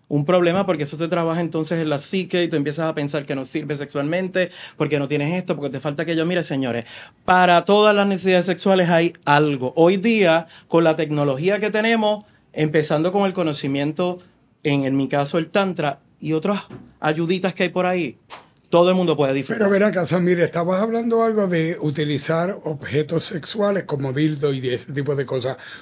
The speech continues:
Speaker 2: ¿Por qué? Porque si yo voy a uno de tus talleres y yo no conozco a Claudio, yo voy solo, ¿verdad? Entonces, tú me pones en contacto con una persona, yo escojo la persona.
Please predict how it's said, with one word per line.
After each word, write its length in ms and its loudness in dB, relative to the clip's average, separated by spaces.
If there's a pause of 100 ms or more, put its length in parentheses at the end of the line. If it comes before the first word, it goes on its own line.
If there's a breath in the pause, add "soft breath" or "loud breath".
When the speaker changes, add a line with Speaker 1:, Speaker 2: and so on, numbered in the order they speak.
(120)
Speaker 2:
¿Por 180 0
qué? 140 0
Porque 420 0 (120)
si 200 -2
yo 160 2
voy 280 2
a 100 2
uno 320 2
de 360 4
tus 220 -4
talleres 640 -4 (640 soft breath)
y 880 0
yo 180 0
no 120 -2
conozco 400 -6
a 80 -2
Claudio, 640 -2 (220)
yo 140 -2
voy 180 0
solo, 460 -4 (280)
¿verdad? 480 -4 (360 soft breath)
Entonces, 580 0 (320 soft breath)
tú 120 4
me 140 2
pones 300 2
en 100 0
contacto 640 0
con 240 0
una 180 0
persona, 600 2
yo 140 0
escojo 420 2
la 160 0
persona. 880 2